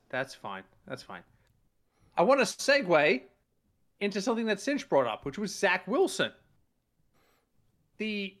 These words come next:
uh, Jets G M, whose name has fallen off my screen, Joe Douglas, thinks that this is a, quote, "great thing," end quote, for Zach Wilson,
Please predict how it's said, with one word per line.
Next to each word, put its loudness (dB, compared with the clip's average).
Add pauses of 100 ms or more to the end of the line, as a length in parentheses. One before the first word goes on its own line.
uh, 4 (140)
Jets -2 (600)
G -2
M, 2 (520)
whose -8
name -2
has -8
fallen -2
off 0
my -4
screen, -6
Joe 0
Douglas, 2 (880)
thinks -4
that -6
this -6
is 0
a, 6
quote, 4 (260)
"great 0
thing," 0 (180)
end 0
quote, 0
for -2
Zach 0
Wilson, 0